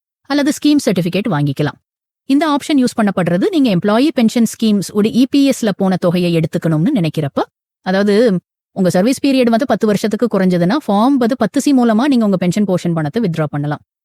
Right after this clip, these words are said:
இப்போ அடுத்தது மன்னிச்சியம் ஃபார்ம் பத்தொன்பது பற்றி பார்க்கலாம். இந்த ஃபார்ம் எப்போ யூஸ் பண்ணப்படுது என்றால், அப்ப நீங்க வேலை விட்டு விட்டீங்க மற்றும் உங்க முழு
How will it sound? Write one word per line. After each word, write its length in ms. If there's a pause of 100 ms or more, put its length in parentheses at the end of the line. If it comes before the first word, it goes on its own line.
(160)
இப்போ 180
அடுத்தது 440
மன்னிச்சியம் 720
ஃபார்ம் 200
பத்தொன்பது 400
பற்றி 220
பார்க்கலாம். 400 (320)
இந்த 320
ஃபார்ம் 180
எப்போ 220
யூஸ் 280
பண்ணப்படுது 300
என்றால், 300
அப்ப 180
நீங்க 200
வேலை 180
விட்டு 240
விட்டீங்க 240 (100)
மற்றும் 220
உங்க 160
முழு 360